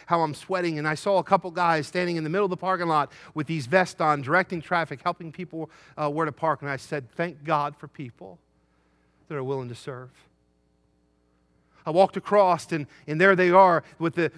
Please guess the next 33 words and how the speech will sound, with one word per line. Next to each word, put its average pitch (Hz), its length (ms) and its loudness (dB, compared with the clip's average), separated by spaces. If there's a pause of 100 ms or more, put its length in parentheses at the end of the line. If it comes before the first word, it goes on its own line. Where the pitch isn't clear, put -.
doors 185 300 4
open, 175 320 2
letting 170 200 2
all 180 140 2
the 170 160 0
air 190 180 6
out 190 160 6
of 180 60 0
the 170 80 -4
building 160 460 2
as 160 140 -2
they're 165 160 2
coming 190 420 0
in 185 180 2
and 151 100 -4
shaking 196 380 0
hands 180 300 -2
and 156 120 -6
giving 190 240 0
bulletins. 175 540 -2 (220)
And 175 100 2
I 175 60 4
said, 170 240 -2
"Thank 233 360 -2
God 185 480 4 (2000)
they're 156 200 -2
there 160 220 2
willing 139 260 -6
to 117 40 -12
serve." - 560 -16 (3250)
Came 156 280 -6
in 147 220 -6
and 120 160 -12